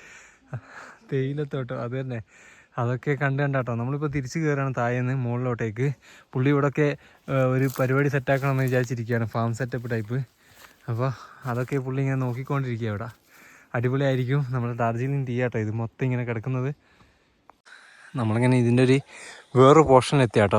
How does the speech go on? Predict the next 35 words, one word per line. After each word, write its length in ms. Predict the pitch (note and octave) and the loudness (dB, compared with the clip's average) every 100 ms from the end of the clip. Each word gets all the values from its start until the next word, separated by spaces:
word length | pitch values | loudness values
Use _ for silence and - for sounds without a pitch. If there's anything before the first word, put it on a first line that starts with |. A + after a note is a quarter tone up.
| G2+ | 2
നോക്കിയ 260 | A2 A2+ C3+ A#2+ | 0 0 -2 0
വ്യൂ 160 | B2+ C#3 - A#2 | -2 -2 -6 -4
എന്ത് 140 | A2 C#3 | -2 -2
രസമല്ലേ 300 | B2+ C#3+ C#3 | -2 -2 -2
കാണാനായിട്ട്. 480 | A#2+ B2 C3 B2+ C3 D#3 - - - - - | -2 -2 -2 -2 -4 -6 -10 -20 -20 -20 -2
ഇത് 100 | C3 | 4
ശരിക്കും 320 | D3 D#3+ F3+ E3 | 4 4 2 2
ക്ലിയർ 280 | D3+ D3+ F3 | 4 8 8
ആണെങ്കിൽ 320 | F3 E3 D3+ D3 F#3+ _ - - C3 | 8 6 6 4 2 _ -20 -2 0
അപ്പുറത്തുള്ള, 420 | A#2+ D#3+ D#3+ D#3 E3 - D3+ | 4 4 4 4 2 0 0
ഏഹ്, 180 | C#3 C3+ | 2 2
ഗ്രാമം 300 | C3 C3 C3 D3+ | 4 4 4 2
കൂടി 120 | C#3+ C#3+ | 2 2
നമുക്ക് 200 | C3+ C3 | 0 0
ഇവിടുന്ന് 220 | C3 C3+ A#2 | 0 0 0
വിസിബിൾ 260 | - B2+ B2+ | -2 2 2
ആവും. 120 | A#2 | 2
അതുപോലെ 180 | A#2+ B2+ | 0 0
തന്നെ 140 | C3+ B2 | -2 -4
സൂര്യോദയമൊക്കെ 640 | B2+ B2+ D3 D3+ D3 C3+ C#3 - - - - - | -4 0 0 2 0 0 -2 -4 -18 -20 -10 -2
അടിപൊളിയായിരിക്കും 600 | A#2 B2+ C#3+ D3+ B2 A#2+ | 2 4 6 6 6 4
ഇവിടെ, 140 | A#2 B2+ | 6 6
ഒരു 80 | A#2+ A#2+ | 4 2
രക്ഷയില്ലാത്ത 420 | - D3 C#3+ C3 - | 0 0 2 0 0
സ്ഥലമാണ് 240 | B2 A2 | 0 2
കേട്ടോ. 100 | A2 G2+ - - - - - | 0 -2 -10 -20 -20 -20 -14
നല്ല 240 | - G#2 D#3+ C#3 | -10 -6 -4 -2
ഭംഗിയുള്ളൊരു 420 | C3+ D3 D3 C3 | 0 0 0 0
സ്ഥലമാണ് 320 | C3+ B2 C3 B2+ | 0 0 0 0
നമ്മളിപ്പോൾ 320 | B2 A#2 A#2+ A#2 | -2 -2 -2 -2
വന്നെത്തിപ്പെട്ടൊരു. 680 | A#2 A#2+ A#2+ A#2+ A#2+ A#2 C3 - - - - - - | -2 -4 -4 -4 -2 -2 -4 -10 -20 -20 -20 -20 -4
എന്ത് 120 | C3 C#3+ | 0 2
രസമാണ് 240 | B2+ D3 D3 | 2 0 0
കാണാൻ. 220 | C#3 C#3 B2+ - _ _ _ _ _ - | 0 0 -2 -8 _ _ _ _ _ -2
ബ്യൂട്ടിഫുൾ 360 | D#3 F3 E3+ | 0 2 2